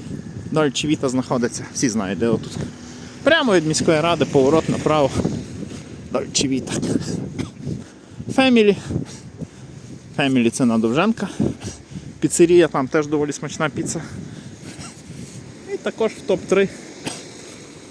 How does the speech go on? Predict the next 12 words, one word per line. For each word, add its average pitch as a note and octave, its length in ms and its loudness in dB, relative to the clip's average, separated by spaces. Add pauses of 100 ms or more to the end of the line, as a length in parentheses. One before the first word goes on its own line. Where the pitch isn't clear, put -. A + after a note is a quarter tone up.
(480)
входить D3+ 320 4
на C#3+ 100 4
горизонті. C3 580 4
На C3 120 2
горизонті C#3 600 2 (520)
напроти D#3 600 2
бювета. B2+ 440 2 (1200)
Там F4 220 2
теж - 280 0
смачна D3 360 0
піца, - 300 -2 (280)
цікава. B2+ 380 2